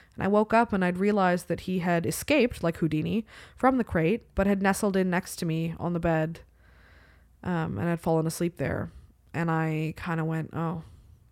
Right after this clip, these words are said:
this is, uh, this is it now. This is, uh, this is my life." And he hasn't left since.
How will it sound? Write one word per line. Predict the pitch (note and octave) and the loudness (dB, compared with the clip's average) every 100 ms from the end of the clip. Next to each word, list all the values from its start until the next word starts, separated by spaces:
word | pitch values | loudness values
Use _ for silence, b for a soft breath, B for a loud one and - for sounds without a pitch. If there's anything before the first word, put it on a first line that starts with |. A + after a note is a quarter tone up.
| - | -6
this | E3+ - - | -6 -4 -4
is, | D#3 D#3 D#3 | -2 -2 -4
uh, | D#3+ D3+ D3 D#3 - - _ _ - _ - _ - _ _ _ | -4 -4 -4 -6 -10 -20 _ _ -20 _ -20 _ -20 _ _ _
this | E3 E3 | -4 0
is | F#3 | 0
it | - | 0
now. | C#3 C#3+ - _ _ b b b b - | -4 -8 -14 _ _ b b b b -8
This | F3 - | -6 -2
is, | E3 D#3 D#3 | -2 -2 -2
uh, | E3+ D#3+ D#3 D#3 F3 - _ - | -2 0 0 -2 -6 -14 _ -10
this | E3+ | -4
is | F3+ | -2
my | F#3+ | 0
life." | E3 G3+ - - - B B B B B | 2 2 -2 -12 -20 B B B B B
And | - E3+ | -2 0
he | E3+ | 2
hasn't | F#3 G3 A3 | 4 4 2
left | A3 - | 2 2
since. | - C4 - - | 4 2 0 -10